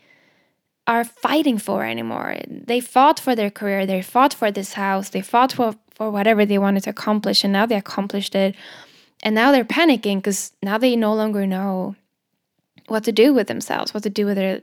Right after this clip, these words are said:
the rest of their <laughs> lives. So then the natural thing is, "Well,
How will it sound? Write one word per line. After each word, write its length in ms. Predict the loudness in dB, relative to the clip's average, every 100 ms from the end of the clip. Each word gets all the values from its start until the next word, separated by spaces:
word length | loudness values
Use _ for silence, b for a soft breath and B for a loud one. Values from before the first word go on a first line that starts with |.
| -14 _ _ -16
the 220 | -2 2
rest 260 | 2 2 0
of 120 | 2
their 160 | 2
<laughs> 160 | 2 2
lives. 440 | 0 -2 -6 -18 -20 B B B B B B
So 180 | 0
then 200 | 4 6
the 80 | 6
natural 440 | 4 2 2 2 2
thing 300 | 4 4 6
is, 340 | 4 2 -2
"Well, 420 | 2 6 6 4